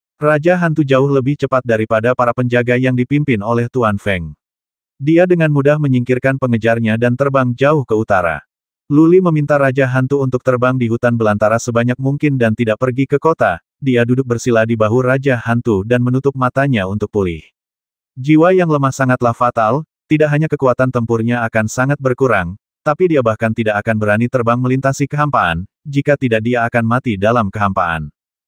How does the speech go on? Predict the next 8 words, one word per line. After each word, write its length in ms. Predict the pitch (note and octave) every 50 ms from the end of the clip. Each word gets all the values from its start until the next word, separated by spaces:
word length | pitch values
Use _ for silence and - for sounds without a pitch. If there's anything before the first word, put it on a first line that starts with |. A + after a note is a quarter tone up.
| _ _ _ _ _ _ _ -
Raja 400 | D3 D3 D3 C#3+ D#3+ F3 F3+ E3+
Hantu 240 | E3 D#3 D3 D#3+
terbang 320 | D#3 - C#3+ C3 C#3 C#3+ C#3+
selama 320 | C3+ - C3 A#2+ A#2 A#2+
lebih 320 | B2 A#2+ A#2+ A#2+ C3 B2+ A#2+
dari 160 | A#2 A#2+ A#2
satu 300 | - C3 B2+ - D#3 C#3
jam, 400 | B2 B2 A2+ G2+ F#2+ G2 A2+